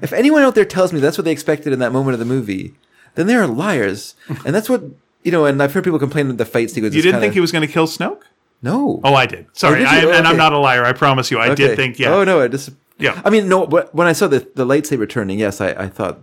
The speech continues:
Speaker 1: I thought so. But I mean, when it happened, like, you're just like, "What?" The, the way, you know, just
Speaker 2: Oh,
Speaker 1: his
Speaker 2: okay.
Speaker 1: body falling in half onto the
Speaker 2: Yeah, the body falling in half was great.
Speaker 1: Yeah, you're just like,
Speaker 2: It's
Speaker 1: he
Speaker 2: like, I wonder if he's dead. Oh, no, he's dead. You gotta see <laughs> that. He's, he
Speaker 1: Yeah.
Speaker 2: could not be more dead. Yeah.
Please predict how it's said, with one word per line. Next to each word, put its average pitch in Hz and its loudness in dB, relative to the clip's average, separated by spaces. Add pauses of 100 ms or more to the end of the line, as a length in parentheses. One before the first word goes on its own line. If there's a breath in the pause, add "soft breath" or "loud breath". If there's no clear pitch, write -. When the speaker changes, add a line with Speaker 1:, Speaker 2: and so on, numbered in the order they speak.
(160)
Speaker 1:
I 87 -12
thought 92 -12
so. - -16 (380 loud breath)
But 127 4
I 123 4
mean, 120 -2
when 135 0
it 120 2
happened, 107 -4 (240)
like, 120 -4
you're 156 2
just 127 -4
like, 101 0
"What?" 139 -6
The, 135 0
the 131 -4
way, 139 2
you 135 -2
know, 117 -2
just 131 0
Speaker 2:
Oh, 143 2
Speaker 1:
his 123 -2
Speaker 2:
okay. 117 0
Speaker 1:
body 120 2
falling 120 -2
in 110 -6
half 117 -4
onto 113 -6
the 113 -10 (540 loud breath)
Speaker 2:
Yeah, 131 2
the 120 4
body 151 2
falling 127 -4
in 104 -12
half 104 -6
was 107 -16
great. 110 -8
Speaker 1:
Yeah, 202 0
you're 127 0
just 147 -6
like, 120 0
Speaker 2:
It's 107 -8
Speaker 1:
he 143 0
Speaker 2:
like, 139 0
I 156 0
wonder 196 2
if 170 0
he's 165 -4
dead. 185 -2
Oh, 135 2
no, 117 -4
he's 117 -4
dead. 90 -8 (100)
You 123 -6
gotta 151 2
see 165 0
<laughs> 165 0
that. 180 2
He's, - -6 (240 loud breath)
he 156 -2
Speaker 1:
Yeah. 143 0
Speaker 2:
could 147 0
not 131 -2
be 123 -4
more 110 -6
dead. 98 -8
Yeah. 107 -8